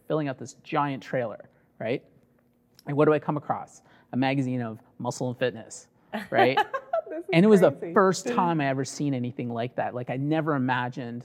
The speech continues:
Speaker 1: like, people could be, like, this muscular, you know?
Speaker 2: Mm-hmm.
Speaker 1: Like, it was just the first time I was exposed to that.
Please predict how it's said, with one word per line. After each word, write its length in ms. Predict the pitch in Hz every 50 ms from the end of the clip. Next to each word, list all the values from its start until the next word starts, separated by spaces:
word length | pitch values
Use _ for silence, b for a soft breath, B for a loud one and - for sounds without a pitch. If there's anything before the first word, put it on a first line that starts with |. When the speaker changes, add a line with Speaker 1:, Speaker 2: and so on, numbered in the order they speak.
| -
Speaker 1:
like, 280 | - 127 113 110 110 - _ _ _ _
people 380 | - - 151 135 - 127 123
could 200 | 123 - - 123
be, 140 | 123 - 117
like, 240 | 120 113 110 110 - - b b b b b
this 300 | - 127 131 139 135 -
muscular, 720 | - 123 120 156 - - - 131 117 107 80 - - 139 - _
you 140 | - - 113 113
know? 160 | 107 110 120
Speaker 2:
Mm-hmm. 80 | 127
Speaker 1:
Like, 180 | 117 110 117 117
it 100 | - 147
was 120 | 135 123 120
just 160 | 127 117 -
the 100 | - -
first 240 | - - 139 135 -
time 140 | - 131 123
I 60 | 123
was 100 | 120 123
exposed 380 | 117 - - - 120 117 120 -
to 60 | 127
that. 180 | - - -